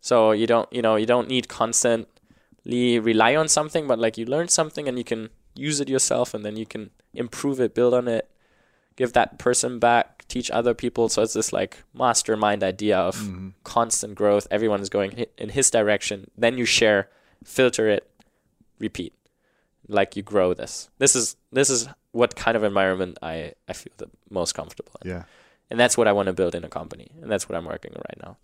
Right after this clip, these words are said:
Speaker 2: What's
Speaker 1: So
Speaker 2: it called?
Speaker 1: it's called Primed. And, uh, the idea is to launch this umbrella company, which, which now happened, and, um, build a team that shares that mindset and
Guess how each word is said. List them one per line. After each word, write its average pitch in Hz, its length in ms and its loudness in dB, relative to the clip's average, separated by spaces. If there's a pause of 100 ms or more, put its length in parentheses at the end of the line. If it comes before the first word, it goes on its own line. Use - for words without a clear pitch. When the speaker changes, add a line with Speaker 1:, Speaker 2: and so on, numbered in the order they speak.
Speaker 2:
What's - 20 -8
Speaker 1:
So 104 200 2
Speaker 2:
it - 40 -2
called? 110 240 0 (420)
Speaker 1:
it's 127 140 0
called 151 220 2
Primed. 123 420 0 (960)
And, 110 300 2
uh, 101 280 4
the 131 160 4
idea 127 340 4
is 123 180 2
to - 140 -4
launch 110 400 2
this - 220 -2
umbrella 95 380 2
company, - 460 -12 (720)
which, - 300 -6
which 101 220 -6
now 95 160 2
happened, 95 480 -2
and, 87 280 -8 (840)
um, 95 260 2
build 123 300 4
a 123 60 0
team 107 440 -2
that 98 240 0 (360)
shares 113 360 4
that 107 140 2
mindset 110 440 -2 (960)
and 98 600 2